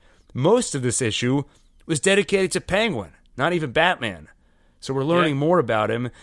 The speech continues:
Speaker 1: and then it's not a simple Batman versus Penguin story. It looks like they're setting up something much more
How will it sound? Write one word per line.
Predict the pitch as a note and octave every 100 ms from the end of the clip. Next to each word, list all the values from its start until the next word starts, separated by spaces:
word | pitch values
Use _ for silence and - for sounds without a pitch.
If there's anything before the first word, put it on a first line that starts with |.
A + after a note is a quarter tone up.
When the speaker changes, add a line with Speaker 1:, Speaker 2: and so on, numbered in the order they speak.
| -
Speaker 1:
and | - C#3
then | C3+
it's | B2+ -
not | C#3+ D3
a |
simple | - - C3+ A#2+ B2 G#2+ -
Batman | A#2 A#2+ A2+ A2+ G2+
versus | A2 G#2+ -
Penguin | - - A#2 G2+ G2
story. | F#2 - B2+ A#2+ F2 D2+ _ _ -
It |
looks | G2+ A#2 C#3 - C3
like | G#2+
they're | G#2+
setting | - C#3 A#2+ G#2
up | G2+ G2 - - _ -
something | - C3+ F2 G2+
much | G2 G#2 G2+ - -
more | G#2+ G2 F#2 F2